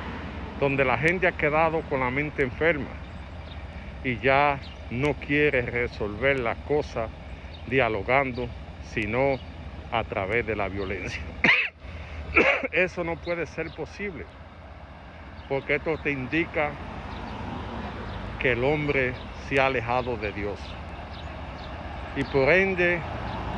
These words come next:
el demonio se le ha subido y quiere apoderarse de la población para que esta población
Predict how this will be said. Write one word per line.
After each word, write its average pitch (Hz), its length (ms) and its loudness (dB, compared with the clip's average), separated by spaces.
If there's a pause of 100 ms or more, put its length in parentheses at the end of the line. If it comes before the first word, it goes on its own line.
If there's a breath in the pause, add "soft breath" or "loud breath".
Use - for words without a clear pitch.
(120)
el 139 200 4
demonio 160 560 4
se 139 160 2
le 143 140 6
ha 160 80 6
subido 147 480 0 (1160)
y 135 100 2
quiere 165 580 6 (320)
apoderarse 135 960 6
de 135 120 4
la 127 140 6
población 123 640 2 (1300)
para 135 240 6
que 131 360 2 (140)
esta 170 300 6
población 151 760 0